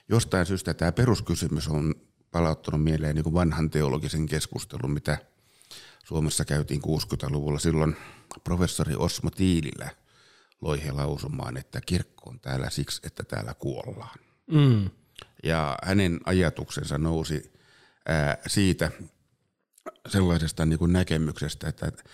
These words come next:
Speaker 1: että ihmisen suurin ongelma on synti, mikä vaivaa koko ihmiskuntaa,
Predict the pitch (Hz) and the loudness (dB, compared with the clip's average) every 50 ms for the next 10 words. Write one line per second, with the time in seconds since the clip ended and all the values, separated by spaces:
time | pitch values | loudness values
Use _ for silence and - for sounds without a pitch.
0 | - - _ - - - 101 92 92 90 82 - 78 80 82 87 90 87 85 80 | -20 -20 _ -20 -6 0 0 2 4 2 2 0 -2 -2 0 2 2 2 2 0
1 | 78 71 - - 82 85 82 80 78 71 62 - - - - 76 - - 101 104 | -2 -4 -4 -2 0 0 2 0 0 -2 -4 -6 -6 -4 -4 -4 0 2 4 6
2 | 104 107 95 - - 87 87 - 78 - - 78 78 85 85 85 78 69 67 73 | 8 8 6 6 2 0 0 -2 -4 -2 -2 -2 0 0 0 0 0 0 -2 -2
3 | 71 71 69 - - - - 98 101 92 92 85 - - - 71 76 80 76 - | -2 -2 -2 -2 -2 0 0 2 2 2 2 0 -2 -6 -6 -6 -6 -6 -6 -6
4 | - 73 78 | -4 -2 -2